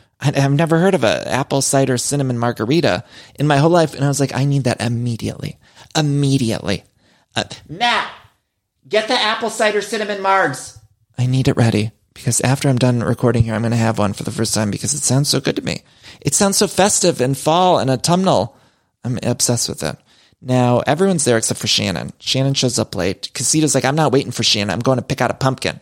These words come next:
"I'm going to pick out a pumpkin," Casita says. And then, <laughs> and then, uh, now I, I did talk about Heather picking out her outfit, and Hip does make fun of her sock hop shoes.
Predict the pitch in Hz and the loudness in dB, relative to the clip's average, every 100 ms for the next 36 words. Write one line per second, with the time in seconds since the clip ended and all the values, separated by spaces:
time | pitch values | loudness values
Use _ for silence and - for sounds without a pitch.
0 | _ _ - 185 202 196 190 151 - 190 | _ _ -4 -2 2 4 4 2 0 -2
1 | 180 165 151 - 180 185 180 123 101 - | 0 0 0 0 0 0 -4 -12 -12 -20
2 | _ _ - 104 - 101 - 92 90 - | _ _ -8 -6 -4 -4 -4 -2 -4 -6
3 | - 117 120 - 147 - - - _ _ | -4 -2 0 2 0 0 -12 -14 _ _
4 | _ _ - - - - - - - 143 | _ _ -18 -14 -14 -16 -18 -6 0 2
5 | 139 135 131 127 131 - 123 117 - 131 | 4 4 4 2 0 0 0 0 0 0
6 | - 110 87 147 143 175 170 165 151 139 | 2 0 2 2 4 2 2 0 2 2
7 | 113 123 123 113 120 107 107 101 90 104 | 2 2 2 0 -2 -2 0 0 0 0
8 | - 113 - 113 110 - - - 185 185 | 0 0 0 0 0 -6 -16 -2 0 0
9 | - 139 131 131 120 117 - 117 110 - | -6 0 2 2 0 -2 0 -2 0 0
10 | 107 90 - 117 - 101 - 107 80 - | 0 0 0 -2 -2 -2 0 0 0 -2
11 | - | -4